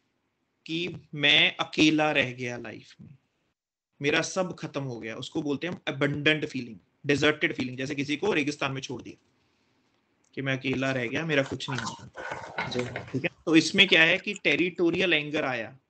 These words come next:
Speaker 1: Territory में male है एक, उसको territory में गुस्सा चल रहा है उसके, उसके साथ साथ ऐसी situation आ गई जिसको, उसको लगा कि इसका अभी कुछ नहीं हो सकता, ठीक है ना। abandonment conflict को हम वो दूसरा बोलते हैं refugee conflict, जैसे Syrian,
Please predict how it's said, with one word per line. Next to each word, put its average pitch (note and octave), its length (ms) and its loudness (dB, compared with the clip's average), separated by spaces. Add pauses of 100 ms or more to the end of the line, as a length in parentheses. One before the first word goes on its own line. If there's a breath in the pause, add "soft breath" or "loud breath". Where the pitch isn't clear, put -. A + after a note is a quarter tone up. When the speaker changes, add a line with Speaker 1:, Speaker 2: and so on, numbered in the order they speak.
(720)
Speaker 1:
Territory C#3+ 400 -4
में D#3 120 -10
male C#3 320 -2
है A#2+ 240 -12
एक, - 260 -18 (400)
उसको - 240 -10
territory C3+ 480 -4
में C#3 160 -6
गुस्सा C3+ 460 -4
चल B2+ 220 -8
रहा A#2 160 -10
है A2 60 -8
उसके, B2+ 300 -10 (120)
उसके D#3 260 -2
साथ D#3 200 4
साथ D#3+ 200 2
ऐसी D3 260 2
situation D3+ 460 0
आ C3+ 100 0
गई C#3 140 -2
जिसको, C#3 300 -6
उसको C#3 260 -4
लगा C#3 240 0
कि D#3 120 0
इसका D3 240 -2
अभी C#3+ 120 0
कुछ E3 360 -2
नहीं D3 200 -2
हो B2 120 -8
सकता, A#2+ 380 -16 (1300)
ठीक - 140 -6
है C#3+ 60 -4
ना। F3 140 -8 (540 soft breath)
abandonment E3+ 640 6
conflict D#3 480 -4
को E3 220 -2
हम D#3+ 160 -4
वो C#3+ 180 -4
दूसरा C#3 400 0
बोलते C#3+ 380 -4
हैं F3 200 -2
refugee D#3+ 600 -2
conflict, C3 520 -6
जैसे C3 300 -2
Syrian, D#3 520 0